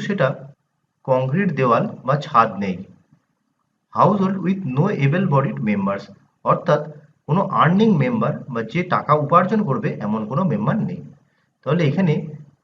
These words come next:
মানদণ্ড কোনটি নয় জানতে চেয়েছি, কি উত্তর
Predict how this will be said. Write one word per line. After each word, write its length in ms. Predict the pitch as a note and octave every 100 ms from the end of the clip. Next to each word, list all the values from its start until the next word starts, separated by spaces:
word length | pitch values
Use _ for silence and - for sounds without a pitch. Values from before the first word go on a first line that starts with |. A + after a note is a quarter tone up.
| G2+ G#2
মানদণ্ড 640 | A#2+ D#3 F3+ F#3+ G3 G3 G#3+ - - - _
কোনটি 320 | D3 F3+ F#3 G#3 A#2+
নয় 180 | D#3+ F3
জানতে 240 | G#2 G2 G2
চেয়েছি, 240 | - F#2+ G2 - _
কি 80 | D#3+ D3+
উত্তর 220 | D#3